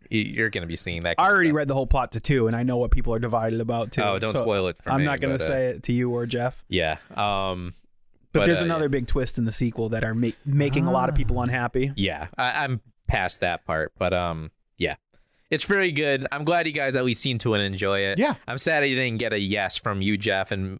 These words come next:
Speaker 1: a maybe from
Speaker 3: I'm
Speaker 1: Dan,
Speaker 3: sad,
Speaker 1: but
Speaker 3: too. Like, I might be more sad than you are.
Speaker 1: <laughs>
Speaker 3: Like, I'm just being honest, man.
Speaker 1: No, I appreciate
Speaker 2: I like
Speaker 1: the
Speaker 2: that
Speaker 1: honesty.
Speaker 2: answer.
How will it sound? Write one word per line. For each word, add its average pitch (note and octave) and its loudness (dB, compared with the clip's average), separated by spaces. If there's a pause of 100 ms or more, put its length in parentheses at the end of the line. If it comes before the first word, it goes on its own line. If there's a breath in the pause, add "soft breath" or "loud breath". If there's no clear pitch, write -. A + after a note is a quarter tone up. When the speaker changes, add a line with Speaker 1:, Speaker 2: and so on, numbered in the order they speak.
Speaker 1:
a G#2 -2
maybe G#2 0
from F#2+ -4
Speaker 3:
I'm G#3+ 4
Speaker 1:
Dan, - 0
Speaker 3:
sad, C4 2
Speaker 1:
but - -8
Speaker 3:
too. C4+ 2
Like, G#3 2
I A3+ 2
might D4+ 2
be G3+ 4
more F#3 2
sad F#3+ 2
than C#3+ 0
you F#3 2
are. C#3 0
Speaker 1:
<laughs> - 0
Speaker 3:
Like, G3+ 0 (120)
I'm G3 4
just G3+ 0
being A3 2
honest, A3 0
man. E3 0 (140)
Speaker 1:
No, C3+ 4
I A#2+ 4
appreciate B2 2
Speaker 2:
I - 2
like G#3 4
Speaker 1:
the G#2 0
Speaker 2:
that A#2 -2
Speaker 1:
honesty. A2+ 0
Speaker 2:
answer. A2 -2